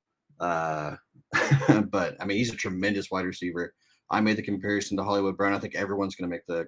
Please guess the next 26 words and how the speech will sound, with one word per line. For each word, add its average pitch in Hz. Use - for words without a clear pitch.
comparison 90
to 82
Hollywood 87
Brown. 85
Uh, 76
but 98
he's 104
just -
another 107
guy 113
that 98
you 95
look 101
at 95
Levy's 98
offense, 92
and 90
you 92
look 95
at -
the -
guys 90
he's 90
brought 90
in 95
with 87